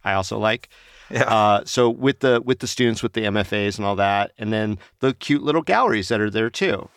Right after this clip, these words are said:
Speaker 2: Oh yeah, Donna Beam and Grant Hall.
Speaker 1: Yeah, I mean, there's so many. It, it's really underrated as a great source of visual art in our community. I mean, whether it's the Barrick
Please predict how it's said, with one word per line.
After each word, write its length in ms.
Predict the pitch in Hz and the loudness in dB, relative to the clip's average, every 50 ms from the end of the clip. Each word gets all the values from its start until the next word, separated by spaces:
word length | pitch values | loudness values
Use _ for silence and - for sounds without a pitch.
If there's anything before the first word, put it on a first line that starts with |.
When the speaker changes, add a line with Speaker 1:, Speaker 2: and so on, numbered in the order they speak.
| _ - | _ -4
Speaker 2:
Oh 120 | 117 113 | 0 0
yeah, 160 | 110 107 98 | 2 2 0
Donna 260 | 95 87 107 107 107 104 | 0 0 -2 -2 -2 -2
Beam 480 | 101 117 135 139 139 143 139 135 131 | 0 2 2 2 2 2 0 0 0
and 100 | 120 104 | -2 -2
Grant 280 | - 110 107 104 104 107 | -2 -2 -2 0 0 2
Hall. 480 | 113 120 123 123 127 131 131 131 123 - - | 4 4 4 4 4 4 2 2 -2 -4 -2
Speaker 1:
Yeah, 320 | 196 208 202 160 123 113 - | 2 4 4 4 4 2 2
I 80 | 143 | 0
mean, 140 | 160 165 175 | 2 2 4
there's 120 | 175 175 - | 2 2 0
so 220 | - - 202 208 | 0 0 0 0
many. 360 | 208 208 190 185 175 165 156 | 0 2 2 4 4 2 0
It, 440 | - - - 139 139 139 156 165 151 | -2 -8 -12 -14 -8 -4 -4 -4 -2
it's 220 | 156 160 151 - - | -2 -2 -2 -2 0
really 240 | 233 277 262 240 147 | 2 2 4 4 4
underrated 720 | 139 139 135 139 131 113 113 113 123 135 123 104 95 - - | 4 4 4 4 4 4 4 4 4 4 2 2 0 -4 -4
as 260 | - 113 110 107 95 107 110 | -2 0 0 0 -2 -4 -4
a 100 | 110 104 | -6 -6
great 560 | 90 - 104 101 101 107 110 110 117 - - | -6 -6 -2 0 2 2 2 2 0 -2 -4
source 400 | - - 113 110 107 101 - - | -4 -2 0 2 2 0 -2 -6
of 140 | - - 98 | -8 -6 -4
visual 340 | 92 107 104 98 110 101 | -2 -2 -2 0 0 0
art 300 | 98 95 95 98 104 - | 2 2 2 2 0 -2
in 120 | - 104 95 | -4 -4 -4
our 100 | 95 92 | -4 -4
community. 440 | - - 101 107 104 92 87 87 - | -4 -4 -2 -2 -2 -2 -4 -6 -4
I 60 | 98 | -2
mean, 240 | 104 107 98 95 101 | -2 0 0 0 0
whether 240 | 101 101 92 92 | -2 -2 -2 -2
it's 180 | 95 92 - - | -6 -8 -8 -10
the 100 | - 101 | -10 -6
Barrick 580 | 85 - 127 139 147 143 143 139 135 - - | -2 2 2 4 4 4 4 2 0 -4 -8